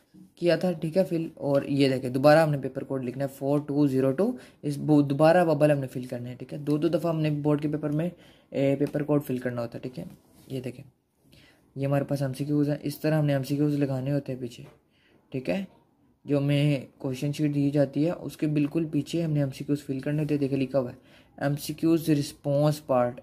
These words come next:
यानी एमसीक्यूज़ यहाँ फिल किएंगे, यहाँ फिल करेंगे, ठीक है। तो ये देखिए ट्वेल्थ तक हमने एमसीक्यूज़ फिल किए थे, एक नंबर कटा है एमसीक्यूज़ का, ठीक है, बाकी सारे ठीक हैं। तो इसके बाद हम सब्जेक्टिव करते हैं।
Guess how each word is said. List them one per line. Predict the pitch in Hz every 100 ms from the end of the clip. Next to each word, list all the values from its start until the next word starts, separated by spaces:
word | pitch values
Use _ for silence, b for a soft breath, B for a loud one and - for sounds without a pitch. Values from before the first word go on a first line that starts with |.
| 147
यानी | 135 135 139 165 -
एमसीक्यूज़ | 143 139 - 147 156 139
यहाँ | 139 143 147
फिल | 143 131
किएंगे, | 123 113 120 - B B B 143
यहाँ | 151 151
फिल | 151 135
करेंगे, | 131 120 113
ठीक | 113 147
है। | 151 - _ _ b b b -
तो | 131 123
ये | 127
देखिए | 131 135
ट्वेल्थ | 135 135
तक | 143 143
हमने | 143 139
एमसीक्यूज़ | 139 127 143 147
फिल | 143 135
किए | 131 147
थे, | 156 151
एक | 139 135
नंबर | 139 139 143 143 139 -
कटा | 131 143
है | 147
एमसीक्यूज़ | 135 - 147 156 156
का, | 180 185 b b b b -
ठीक | 135
है, | 156 - 127
बाकी | 131 131 - 143
सारे | 143 135 139
ठीक | 147 143
हैं। | 151 156 147
तो | - 139 127 120 107 -
इसके | 139 156
बाद | 147 139
हम |
सब्जेक्टिव | 135 131 135 127 127
करते | 123 107
हैं। | 107